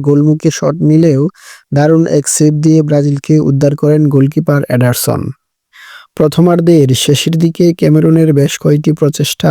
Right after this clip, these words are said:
ছিল চোখে পড়ার মতো। একান্নতম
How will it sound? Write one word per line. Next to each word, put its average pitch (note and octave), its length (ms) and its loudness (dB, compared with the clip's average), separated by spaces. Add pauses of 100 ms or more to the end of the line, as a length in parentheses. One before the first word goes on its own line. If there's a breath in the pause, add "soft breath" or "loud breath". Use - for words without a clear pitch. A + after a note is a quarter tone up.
(160)
ছিল E3 160 -2 (100)
চোখে D3 300 -4
পড়ার C3 280 -2
মতো। A2+ 280 -4 (1120 loud breath)
একান্নতম D#3 520 0